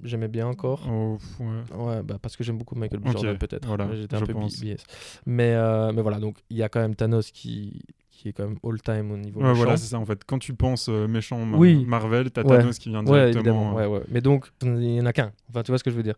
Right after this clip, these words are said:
Speaker 1: J'espère que, que, que Christian va, va relever, euh, le défi.
Speaker 2: Putain, tu m'as mis un bug là.
Speaker 1: Et donc, je me suis dit, ok, Christian, euh, très, très bien.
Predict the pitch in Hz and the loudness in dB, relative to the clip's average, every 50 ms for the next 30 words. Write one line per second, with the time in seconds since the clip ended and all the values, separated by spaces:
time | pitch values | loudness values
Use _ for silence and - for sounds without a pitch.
0 | - - 127 131 123 - 135 131 123 - - 131 120 120 113 107 107 107 - - | -4 -4 -4 -4 -2 0 -2 -2 -2 -2 -4 -6 -4 -4 -2 -4 -4 -6 -8 -12
1 | 113 92 71 73 - - - - - 120 113 - - 117 117 113 107 110 107 107 | -12 -12 -12 -14 -14 -16 -16 -14 -12 -12 -10 -8 -6 -6 -6 -4 -6 -6 -6 -6
2 | 107 104 104 107 107 107 117 110 107 110 110 110 107 104 104 107 104 110 113 113 | -6 -8 -8 -8 -6 -6 -6 -6 -4 -4 -4 -2 -2 -4 -4 -6 -6 -6 -4 -4
3 | 117 113 - - 165 185 - - 185 156 - - 113 107 107 104 107 113 120 170 | -4 -6 -4 -4 -4 -4 -4 -4 -6 -6 -2 -2 0 0 0 0 0 0 -2 -2
4 | 175 131 107 107 104 101 - - 139 143 139 147 160 170 180 170 - 139 135 131 | -2 -2 -4 -4 -6 -6 -2 0 0 2 4 4 4 4 2 0 -2 -4 -4 -4
5 | 123 - - 127 151 165 123 - 113 - - 127 160 - 139 113 - - - 120 | -4 -4 -2 0 0 0 0 -2 -4 -4 -4 -4 -4 -4 -6 -8 -8 -6 -4 -2
6 | 123 123 120 113 107 107 - - - 110 - - 110 104 127 160 202 | -2 -2 -2 -2 -4 -6 -8 -10 -12 -12 -10 -10 -6 -4 -2 -2 -2